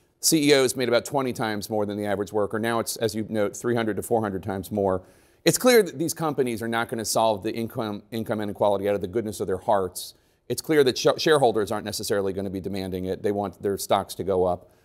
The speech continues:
The problem's getting worse. The middle class is getting squeezed and it's shrinking,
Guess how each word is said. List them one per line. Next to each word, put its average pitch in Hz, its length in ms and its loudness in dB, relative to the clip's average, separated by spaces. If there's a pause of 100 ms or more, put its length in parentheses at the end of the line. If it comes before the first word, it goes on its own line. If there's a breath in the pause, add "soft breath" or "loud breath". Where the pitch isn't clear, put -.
The 98 80 -12
problem's 185 320 6
getting 123 220 -6
worse. 95 320 -8
The 117 80 -12
middle 156 180 -2
class 120 300 0
is 107 80 -14
getting 98 320 -8 (320)
squeezed 143 500 -2
and 101 100 -4
it's 95 120 -12
shrinking, 101 500 -8